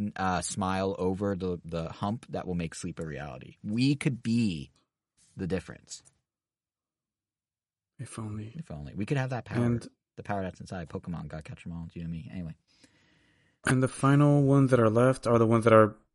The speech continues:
Speaker 2: basically, mm, are just gonna get deleted. Just keep forgetting to do so,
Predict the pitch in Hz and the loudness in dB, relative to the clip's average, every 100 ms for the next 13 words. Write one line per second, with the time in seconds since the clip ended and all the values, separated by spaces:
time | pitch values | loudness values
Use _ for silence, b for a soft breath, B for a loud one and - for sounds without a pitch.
0 | _ 139 131 123 117 113 - _ _ - | _ 6 6 6 6 6 4 _ _ -20
1 | - 135 - - - - 123 110 117 - | -4 0 0 -2 -6 2 4 6 6 6
2 | 120 113 120 131 131 131 127 - - - | 2 4 2 -2 -2 -4 -4 -18 -20 -16
3 | - - - - - - - 120 123 123 | -10 -10 -12 -20 -20 -6 0 0 0 0
4 | 113 113 123 120 120 - 127 120 | 2 2 2 2 2 4 2 2